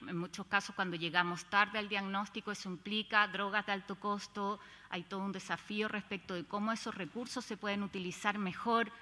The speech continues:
y probablemente hay muchas cosas donde no es más recursos, sino que optimizar el uso, el,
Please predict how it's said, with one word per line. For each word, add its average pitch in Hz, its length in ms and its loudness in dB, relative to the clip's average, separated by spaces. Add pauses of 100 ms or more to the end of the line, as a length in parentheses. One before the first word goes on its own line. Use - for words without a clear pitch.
(220)
y 196 120 -4
probablemente 214 640 6
hay 220 40 2
muchas 226 280 0
cosas 233 280 0
donde 196 240 4
no 196 140 6
es 254 160 2
más 254 340 6
recursos, 240 540 -2
sino 190 360 2
que 240 200 4 (280)
optimizar 165 600 4
el 190 160 2
uso, 202 800 2
el, 139 500 -4